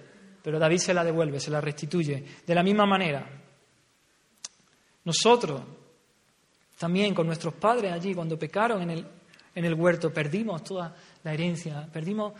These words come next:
toda bendición de Dios, perdimos esa comunión que podíamos tener con Dios. Y nada podíamos hacer para recuperarla. Pero así como David, por causa de Jonatán, restauró a Mefiboset la herencia de su,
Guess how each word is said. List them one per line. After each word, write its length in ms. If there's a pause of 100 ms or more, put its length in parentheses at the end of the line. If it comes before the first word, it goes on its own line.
(840)
toda 180
bendición 580
de 100
Dios, 320
perdimos 320 (220)
esa 300
comunión 540
que 120
podíamos 360
tener 280
con 180
Dios. 440 (2000)
Y 80
nada 240
podíamos 320
hacer 160
para 180
recuperarla. 680 (580)
Pero 140
así 180
como 200
David, 280
por 240
causa 300
de 100
Jonatán, 440
restauró 400
a 40
Mefiboset 460
la 140
herencia 540 (200)
de 100
su, 160